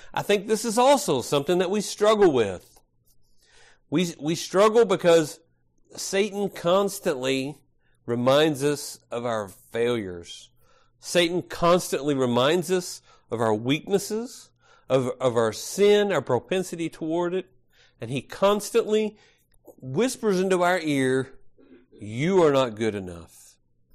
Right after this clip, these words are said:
These things that you do make you unworthy of God.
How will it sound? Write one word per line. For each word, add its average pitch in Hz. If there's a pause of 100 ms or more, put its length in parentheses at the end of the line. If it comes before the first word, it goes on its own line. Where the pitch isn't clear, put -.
(500)
These 135
things 175
that 190
you 196
do 139 (300)
make 135
you 147
unworthy 143
of 95
God. 92